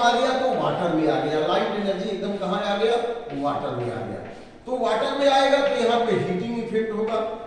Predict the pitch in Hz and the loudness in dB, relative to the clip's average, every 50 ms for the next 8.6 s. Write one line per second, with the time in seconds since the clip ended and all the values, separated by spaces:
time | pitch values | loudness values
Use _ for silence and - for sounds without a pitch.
0 | - - 180 175 175 165 175 180 - 202 190 208 202 214 208 214 208 220 - - | -10 -6 -4 -4 -2 0 0 -2 -2 -2 -2 -2 0 0 2 2 4 4 4 2
1 | 202 185 180 180 190 185 175 180 170 170 - - - - 151 151 - - 226 226 | 2 2 2 2 2 2 0 0 0 0 0 -2 -2 0 0 2 2 2 2 0
2 | 220 - 156 151 151 147 143 139 135 135 139 135 135 139 139 139 - - - - | 0 0 2 0 0 0 0 0 0 -2 -2 -2 -2 -2 -4 -4 -6 -8 -8 -10
3 | - - - - 170 202 240 247 240 - - 285 277 262 285 277 269 240 208 - | -12 -14 -14 -12 -4 -2 -2 0 0 -2 -2 0 2 2 2 2 2 2 2 2
4 | 254 254 - - 254 262 262 277 285 294 277 - - 233 214 208 220 233 269 262 | 2 0 2 2 2 2 2 4 4 4 4 4 2 2 0 2 2 0 0 0
5 | - - - - - - 233 226 - - 226 233 226 233 226 233 185 180 190 185 | 0 0 0 0 0 0 0 0 0 2 2 2 2 0 -2 -2 0 0 0 2
6 | 180 180 175 160 160 156 151 156 156 151 143 143 143 143 143 - - - - - | 0 0 0 0 0 -2 -2 -2 -2 -2 -2 -2 -2 -2 -4 -4 -6 -8 -8 -10
7 | - - - - - - 233 277 294 285 285 - 294 311 - - 226 - 190 214 | -12 -14 -16 -18 -16 -10 -8 -6 -4 -2 -2 -2 -2 -2 -2 -2 -2 -2 2 4
8 | 226 220 - - - 165 - - 135 120 120 113 | 4 4 2 2 -2 -2 -2 -2 -4 -4 -4 -4